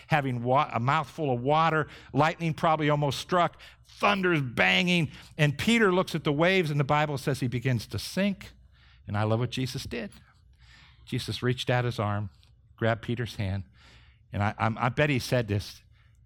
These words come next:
"Focus, Peter, focus." Peter looked at him, and he just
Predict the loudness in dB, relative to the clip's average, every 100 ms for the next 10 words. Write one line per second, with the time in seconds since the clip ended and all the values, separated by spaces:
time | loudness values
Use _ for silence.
0 | _ -8 -2 -2 -2 -8 -10 -12 -14 -14
1 | -20 -20 -20 -12 -4 -2 -4 -10 -14 -12
2 | -14 -16 -20 -20 -20 -6 0 2 4 2
3 | 0 0 0 0 -2 -10 -20 -4 0 2
4 | 0 -6